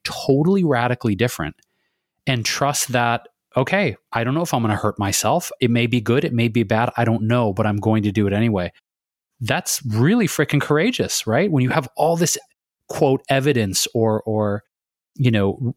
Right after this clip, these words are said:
peer-reviewed studies saying you need to do it one way and you do it the opposite way. Like, to me, there's a rebelliousness, I suppose, in that approach that I embrace and that I love. And that I just,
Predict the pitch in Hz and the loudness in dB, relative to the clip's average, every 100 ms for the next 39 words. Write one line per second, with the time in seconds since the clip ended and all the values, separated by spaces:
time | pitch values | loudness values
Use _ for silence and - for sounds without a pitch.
0 | - - 147 147 135 123 - - 143 120 | -2 0 2 2 2 0 0 0 0 0
1 | - 135 127 123 131 120 120 117 110 110 | 0 0 0 0 0 0 0 0 0 0
2 | 151 123 92 95 120 120 107 147 170 165 | 0 0 0 -2 -2 -2 0 0 2 2
3 | 156 - 117 107 104 113 98 87 85 82 | 0 0 -2 -2 -2 -2 -4 -4 -8 -4
4 | 107 117 - - 131 - 147 180 190 - | 0 -2 -2 -14 -6 0 2 2 0 -2
5 | _ _ _ _ _ _ - 120 151 165 | _ _ _ _ _ _ -2 0 2 2
6 | 143 120 110 110 147 156 180 180 185 180 | 2 2 0 0 0 0 0 0 0 -2
7 | 202 175 190 208 180 170 190 190 190 202 | -2 -2 0 0 0 -2 -2 -2 -2 -2
8 | - 110 98 104 131 160 160 165 175 120 | -4 -4 0 2 2 2 0 0 -2 -2
9 | 110 107 98 95 139 156 123 113 113 107 | 0 0 0 0 0 0 -2 0 2 0
10 | 117 - | -2 -4